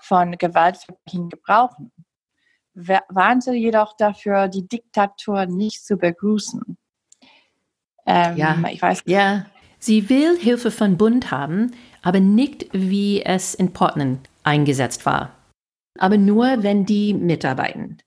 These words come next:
Speaker 2: Ja, und die müssen benannt sein, die dürfen nicht ohne Namen rumlaufen.
Speaker 1: Mhm.
Speaker 2: Und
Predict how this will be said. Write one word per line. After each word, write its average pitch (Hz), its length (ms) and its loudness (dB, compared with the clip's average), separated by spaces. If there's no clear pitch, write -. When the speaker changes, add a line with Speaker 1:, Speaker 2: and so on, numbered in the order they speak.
Speaker 2:
Ja, 147 340 -2
und 196 80 0
die 180 100 2
müssen 185 360 0
benannt 156 420 0
sein, 160 300 -2
die 180 80 0
dürfen 165 300 0
nicht 175 300 -2
ohne 175 240 2
Namen 160 600 0
rumlaufen. 170 640 2
Speaker 1:
Mhm. 254 160 0
Speaker 2:
Und 202 600 2